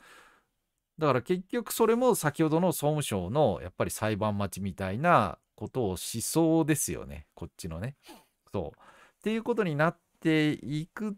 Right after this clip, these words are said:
とですね、まあ、両方、なんかこう、玉虫色っていうんですかね。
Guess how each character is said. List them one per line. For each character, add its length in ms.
と 220
で 160
す 300
ね、 220
ま 120
あ、 20
両 260
方、 280
な 120
ん 20
か 120
こ 100
う、 40
玉 320
虫 300
色 140
っ 40
て 160
い 40
う 40
ん 40
で 60
す 100
か 100
ね。 180